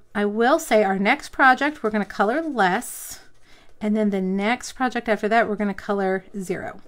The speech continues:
I'm gonna show you different ways where you can use this without spending, you know, if you had to make ten of these, you probably have to sit through a few Christmas movies to get it all done.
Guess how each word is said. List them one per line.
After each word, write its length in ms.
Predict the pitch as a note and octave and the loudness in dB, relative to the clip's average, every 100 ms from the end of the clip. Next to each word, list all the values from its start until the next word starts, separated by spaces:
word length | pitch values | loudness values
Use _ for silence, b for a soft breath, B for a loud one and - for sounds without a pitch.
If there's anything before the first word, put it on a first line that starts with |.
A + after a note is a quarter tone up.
| - - | -20 -20
I'm 400 | - - - G3+ | -20 -20 -6 -4
gonna 100 | F#3 | 0
show 140 | G#3+ | 0
you 100 | G3 | 0
different 340 | F3 G3+ C#4 | 0 0 0
ways 420 | A#3+ A#3 A#3 A3+ A#3 | 2 4 4 2 0
where 200 | G3+ G3 | 0 2
you 200 | G3+ A3 | 0 -2
can 220 | A3+ G3+ | 0 2
use 360 | A3 C#4 D4+ | 2 2 2
this 520 | D4+ F3 F3+ - - - b b b | 0 -2 -2 -4 -8 -10 b b b
without 360 | G3 G3+ G#3 - | 0 4 4 0
spending, 760 | - - A#3 A#3+ A3+ G#3+ G3+ | -10 0 2 4 4 2 2
you 80 | B3 | 0
know, 120 | C4 | 0
if 120 | B3 C#4 | -2 -2
you 60 | |
had 120 | C4+ C4+ | -2 0
to 40 | |
make 200 | A#3+ F3+ - | -2 -2 -6
ten 260 | - A#3+ | -4 0
of 160 | B3+ F3+ | 0 -2
these, 560 | D#3 D#3 D3 - - - - - - b b b b b | -8 -8 -10 -10 -16 -18 -20 -20 -20 b b b b b
you 160 | G#3+ G#3+ | -10 -8
probably 460 | A3 B3 C4+ A#3 A3 | -8 -8 -4 -2 -2
have 140 | A3 | -2
to 80 | G3 | -6
sit 180 | A3 - | -6 -2
through 200 | A#3+ F#3+ | 0 -2
a 60 | |
few 380 | - A#3+ A3+ G3 | -2 0 0 0
Christmas 500 | - B3 B3 G3+ - | -2 -6 -4 -6 -4
movies 280 | F#3 E3 - | -6 -8 -10
to 100 | F#3+ | -6
get 140 | F#3+ | -4
it 80 | F3 | -4
all 140 | E3+ | -6
done. 400 | F3+ F3+ - - | -6 -8 -8 -14